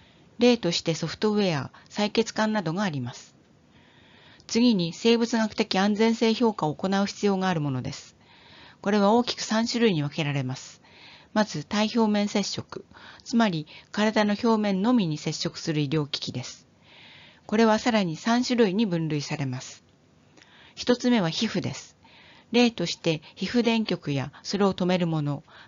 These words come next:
絆創膏、圧迫包帯などがあります。二つ目は粘膜です。例としてコンタクトレンズ、尿道カテーテル、腸内医療機器、気管チューブなどがあります。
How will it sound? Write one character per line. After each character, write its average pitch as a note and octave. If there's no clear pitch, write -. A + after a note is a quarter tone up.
絆 G3
創 F#3
膏、 D#3+
圧 E3
迫 G#3+
包 A3+
帯 D#3
な F#3
ど F3
が F#3
あ G3
り D3
ま A#2
す。 -
二 -
つ A3+
目 G#3
は D3+
粘 G#3+
膜 D3
で D#3
す。 -
例 A#3
と D#3+
し -
て C#3+
コ G#3+
ン A3
タ A3
ク -
ト G3+
レ F#3+
ン D#3
ズ、 -
尿 A3
道 G#3+
カ G3+
テ G3
ー F3+
テ D3+
ル、 C3
腸 A#3+
内 D#3+
医 -
療 D3
機 -
器、 -
気 -
管 A3+
チ A3
ュ G#3+
ー -
ブ D#3+
な G#3
ど E3+
が A3
あ G3
り C#3+
ま B2
す。 -